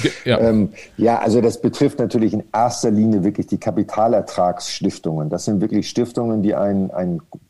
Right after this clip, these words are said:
Speaker 2: meistens ein höheres Grundstückvermögen haben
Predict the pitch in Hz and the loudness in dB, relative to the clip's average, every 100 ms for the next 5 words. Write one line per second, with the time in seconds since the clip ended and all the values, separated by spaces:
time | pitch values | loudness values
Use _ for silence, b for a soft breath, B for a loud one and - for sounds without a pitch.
0 | - 82 - 82 82 98 110 98 92 90 | -14 -10 -8 -4 -2 -2 -2 -2 -2 -2
1 | - 90 107 98 - 107 117 131 - 120 | -2 0 0 0 0 -2 -2 -4 -4 -2
2 | 117 120 110 113 113 120 147 | 0 0 0 2 2 2 -2